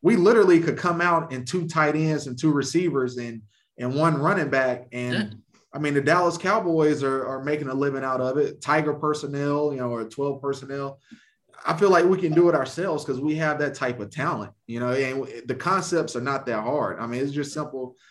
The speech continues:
Speaker 1: high-low concepts, and you just keep it simple for Zeb to go back there and get the ball to the playmaker.
Speaker 2: That's what I'm thinking. I mean, le-, there were two plays last week that stood out to me that's kind of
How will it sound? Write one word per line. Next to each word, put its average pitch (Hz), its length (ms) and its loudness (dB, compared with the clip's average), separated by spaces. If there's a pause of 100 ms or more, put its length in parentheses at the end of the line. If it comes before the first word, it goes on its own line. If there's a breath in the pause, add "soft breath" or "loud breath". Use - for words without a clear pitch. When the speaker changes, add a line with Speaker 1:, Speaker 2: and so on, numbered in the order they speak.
(160 soft breath)
Speaker 1:
high-low 151 400 4
concepts, 135 680 -4
and 123 100 -4
you 139 80 -2
just 135 240 -6
keep 143 220 -6
it 123 60 -6
simple 147 420 -4
for 123 160 -4
Zeb 143 340 0
to 127 80 -4
go 131 160 -4
back 131 260 -4
there 131 180 -6
and 127 80 -6
get 135 120 -2
the 127 60 -6
ball 131 300 -4
to 135 80 -10
the 123 80 -8
playmaker. 123 440 -6 (720 soft breath)
Speaker 2:
That's 175 160 -4
what 185 120 0
I'm 170 160 2
thinking. 170 360 0
I 147 40 -4
mean, 156 360 -2
le-, 180 220 2
there 165 140 4
were 156 80 0
two 226 200 -2
plays 202 320 0
last 180 320 0
week 160 200 -8
that 143 100 -16
stood 170 260 0
out 156 240 0
to 143 100 -10
me 139 200 -4
that's 127 220 -8
kind 160 260 -2
of 123 140 -4